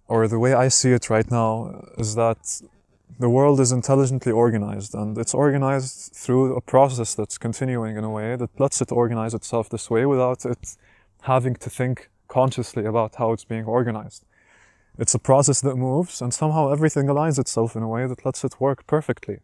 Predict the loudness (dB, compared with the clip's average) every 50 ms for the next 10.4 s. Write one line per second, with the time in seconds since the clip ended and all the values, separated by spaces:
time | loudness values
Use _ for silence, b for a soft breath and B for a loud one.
0 | _ _ _ _ _ _ _ _ _ _ _ _ _ _ _ _ _ _ _ _
1 | _ -4 0 4 4 4 6 6 8 8 10 10 8 6 2 -2 -4 -12 _ _
2 | _ _ _ _ _ _ _ _ _ _ -2 2 2 2 2 2 2 2 2 4
3 | 4 6 6 6 4 4 4 4 4 4 0 -4 _ _ _ _ _ _ _ _
4 | _ _ _ _ _ -2 2 4 6 6 6 8 10 10 10 10 8 6 2 2
5 | 0 -2 -4 -6 -12 -16 -16 -14 -14 -10 -2 2 4 6 6 6 4 2 -2 -6
6 | -6 -6 -6 -6 -4 -2 0 2 2 2 0 -2 -2 -4 -4 -4 -4 -2 -2 -2
7 | -2 -2 -4 -4 -2 -2 -2 -2 -2 -4 -4 -6 -8 -8 -8 -10 -14 -18 -20 -16
8 | -8 0 4 6 8 8 8 6 4 2 0 -2 -2 -2 -2 0 0 0 0 0
9 | -2 -2 0 0 0 -2 0 -2 -2 0 0 -2 -2 0 4 4 4 4 2 0
10 | -2 0 2 4 4 4 2